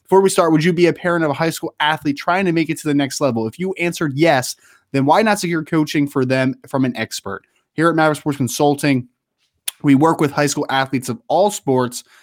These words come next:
to create a strategy for their recruitment plan. With limited scholarships given each and every year, having a point in recruiting plan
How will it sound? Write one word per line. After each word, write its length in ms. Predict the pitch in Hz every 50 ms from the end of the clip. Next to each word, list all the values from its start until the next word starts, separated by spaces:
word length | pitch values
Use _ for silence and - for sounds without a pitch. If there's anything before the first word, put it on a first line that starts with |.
| _ _ -
to 80 | -
create 240 | 139 147 156 151 143 -
a 120 | 127 127
strategy 640 | 113 - - - - 156 151 151 151 147 143 151 143
for 240 | 139 - - 165 180
their 140 | 170 170 156
recruitment 500 | 151 139 143 - 151 120 117 107 98 -
plan. 320 | - 110 98 - 113 123 - _ _ _ _ _ _ _ _ _
With 160 | - 139 143
limited 380 | 135 156 185 196 190 185 185 165
scholarships 580 | - - 185 165 165 165 165 151 - 165 143 -
given 280 | - 151 143 139 139 -
each 180 | 165 175 -
and 120 | 185 170 165
every 180 | 160 156 165
year, 380 | 151 131 127 131 127 123 - - - - - _ _ -
having 280 | - 175 202 214 226
a 60 | 214 208
point 240 | - 208 196 196
in 60 | 185 175
recruiting 360 | 156 - - 185 175 170 160
plan 400 | 143 151 131 131 127 127 120 123